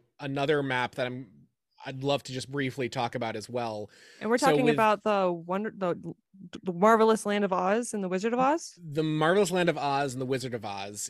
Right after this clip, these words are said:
Speaker 2: Okay.
Speaker 1: is one of those great kind of maps that, once again, it, just like, um, Lewis's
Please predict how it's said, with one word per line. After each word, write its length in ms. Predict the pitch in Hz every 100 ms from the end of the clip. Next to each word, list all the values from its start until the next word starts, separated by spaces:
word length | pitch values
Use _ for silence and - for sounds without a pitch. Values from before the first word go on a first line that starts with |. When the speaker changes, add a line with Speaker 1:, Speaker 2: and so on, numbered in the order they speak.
| -
Speaker 2:
Okay. 80 | 127
Speaker 1:
is 240 | 120 110
one 400 | 117 127 135 143
of 120 | 135
those 240 | 131 123 110
great 680 | 131 117 117 120 - - - _
kind 180 | - 120
of 100 | 104
maps 640 | 113 98 98 - - - 139
that, 540 | 127 117 113 - - - - - _
once 200 | 147 156
again, 260 | 151 135 113
it, 300 | 78 135 139
just 260 | 151 160 180
like, 480 | 170 143 - - -
um, 420 | 139 123 113 110
Lewis's 800 | 117 143 139 - 120 104 107 -